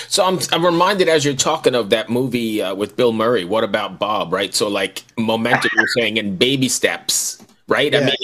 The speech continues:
Speaker 1: i-, if you're moving, you're moving, correct?
Speaker 2: Yeah. Yeah, it's moving, man. It's, it's, it's about moving, man. I mean, baby steps or not, but, like, it's also multiple steps. It's also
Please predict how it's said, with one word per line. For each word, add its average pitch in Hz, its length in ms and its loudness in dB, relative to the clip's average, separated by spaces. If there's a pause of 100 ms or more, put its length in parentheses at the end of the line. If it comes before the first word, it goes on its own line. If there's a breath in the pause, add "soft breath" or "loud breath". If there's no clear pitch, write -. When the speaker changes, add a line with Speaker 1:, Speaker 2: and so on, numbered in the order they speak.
Speaker 1:
i-, 139 120 0
if 156 160 2
you're 160 80 4
moving, 147 380 2
you're 131 100 0
moving, 117 500 0 (440)
correct? 127 400 -4
Speaker 2:
Yeah. 170 180 2 (720)
Yeah, 220 360 2
it's 160 180 0
moving, 220 340 4
man. 131 220 -2
It's, 147 200 -6
it's, - 140 -4
it's 165 100 -2
about 165 260 2
moving, 175 300 0
man. 110 460 -6
I - 20 -4
mean, 135 240 -2
baby 170 220 0
steps 180 340 -2
or 165 60 -4
not, 170 240 0
but, 147 100 -4
like, 135 180 -2 (340 soft breath)
it's - 200 -2
also 269 240 4
multiple 240 400 2
steps. - 480 -8
It's 139 120 -6
also 180 600 0